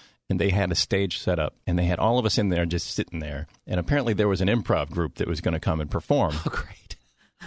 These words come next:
Speaker 1: So nobody was on stage,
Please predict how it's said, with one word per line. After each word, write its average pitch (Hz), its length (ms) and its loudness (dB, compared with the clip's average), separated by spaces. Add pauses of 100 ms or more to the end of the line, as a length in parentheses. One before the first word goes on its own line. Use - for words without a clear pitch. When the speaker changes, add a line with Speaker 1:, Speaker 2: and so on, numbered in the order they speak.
(1200)
Speaker 1:
So 101 580 4 (200)
nobody 135 320 4
was 147 160 4
on 123 140 4
stage, 95 720 0